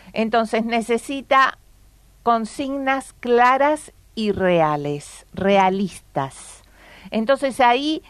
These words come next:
se allana mucho más, se acorta, es mucho más directo el canal de, digamos, de plasmar la necesidad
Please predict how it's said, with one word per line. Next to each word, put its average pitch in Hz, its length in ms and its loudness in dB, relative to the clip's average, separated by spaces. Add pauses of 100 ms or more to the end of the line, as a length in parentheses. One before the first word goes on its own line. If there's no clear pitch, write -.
(120)
se - 320 -2
allana 240 580 2
mucho 247 440 -2
más, 226 220 0
se 233 160 0
acorta, 233 500 0
es 208 80 -2
mucho 247 360 -6
más 220 240 -4
directo 233 760 0 (420)
el 214 220 0
canal 220 640 0 (280)
de, 196 560 2
digamos, 220 800 0 (460)
de 202 320 0 (300)
plasmar 226 840 0
la 214 280 2
necesidad 196 1000 0